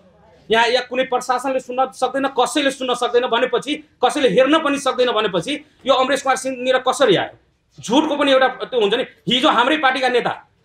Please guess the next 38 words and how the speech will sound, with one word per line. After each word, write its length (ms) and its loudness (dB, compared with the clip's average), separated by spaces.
अब 60 -2
नाम 280 2
नभन्, 180 0
तर 400 -2
ए, 60 4
ए, 200 2
संसददेखि 760 -2
लिएर 220 0
स-, 180 -12
सडकसम्म 600 -2
या, 180 -2
या 120 0
अन्तर्वार्तासम्म 840 -4
उसले 200 0
भन्थ्यो, 280 0
"फलानो 420 2
यो 180 -2
देवी 280 -4
हो, 300 2
फलानो 340 2
यो 260 2
द-, 380 -8
भ्रष्टाचारी 580 -2
हो, 220 0
म 180 2
यस्तो 260 -4
प्रमाण 340 0
लिएर 240 0
आउँछु, 300 -2
मलाई 220 -2
राज्य 220 -2
र 100 0
सुरक्षा 380 -8
देऊ।" 160 -4
कहाँ 260 2
गयो 200 4
त्यो 180 0
प्रमाण? 320 -2